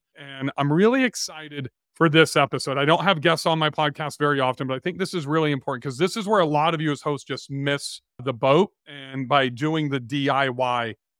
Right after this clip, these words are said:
type of stuff. And I wanna just give you some stats really quick. The, my guest, her name's Kim Fitzpatrick. She's done twenty-four installs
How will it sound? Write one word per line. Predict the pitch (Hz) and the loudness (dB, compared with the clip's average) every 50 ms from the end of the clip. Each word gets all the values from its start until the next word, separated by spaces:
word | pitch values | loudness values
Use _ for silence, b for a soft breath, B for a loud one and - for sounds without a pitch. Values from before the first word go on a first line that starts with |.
| _ _ - | _ _ -6
type | 147 143 - | -6 -6 -6
of | 139 131 | -8 -10
stuff. | - - 143 127 127 - - | -8 -6 -6 -6 -6 -8 -8
And | 143 139 | -6 -4
I | 143 | -4
wanna | 151 175 202 214 | -2 -2 -2 -2
just | 165 214 185 - | -2 -4 -4 -2
give | - 180 160 | -2 -2 -2
you | 165 | -2
some | - - 147 | -4 -4 -6
stats | 131 - - 139 120 113 - - | -8 -8 -10 -14 -14 -14 -14 -10
really | - 139 127 120 117 | -6 -6 -4 -4 -6
quick. | 110 - 131 - - _ | -6 -6 -6 -8 -6 _
The, | 143 139 131 120 - _ _ _ _ - | -10 -12 -12 -12 -16 _ _ _ _ -4
my | 151 143 139 | -2 -2 -2
guest, | 127 120 170 180 190 190 - - - - _ _ _ _ _ - | 0 2 2 2 2 2 0 -4 -12 -16 _ _ _ _ _ -6
her | 151 151 | -4 -2
name's | 143 139 139 131 - | -2 -2 -4 -4 -6
Kim | - - 156 156 143 | -4 -4 -2 -2 -4
Fitzpatrick. | 127 143 151 139 - - - 147 147 143 - 151 139 131 127 - - _ _ _ _ _ | -6 -10 -12 -14 -10 -4 -2 -2 -2 -2 -2 -2 -4 -4 -4 -10 -18 _ _ _ _ _
She's | _ - 160 147 | _ -10 -6 -2
done | 135 160 151 135 | -2 -2 -2 -2
twenty-four | - - _ - 165 165 175 196 208 220 220 190 - - - 170 170 165 160 160 - | -6 -12 _ -2 0 2 2 2 2 2 0 -2 -4 -4 -2 -2 0 0 0 -2 -4
installs | - 151 143 147 151 143 - - - 139 120 120 123 117 117 120 123 127 120 - | -8 -10 -8 -6 -6 -6 -6 -8 -4 -4 -4 -2 -2 -4 -6 -6 -6 -8 -10 -12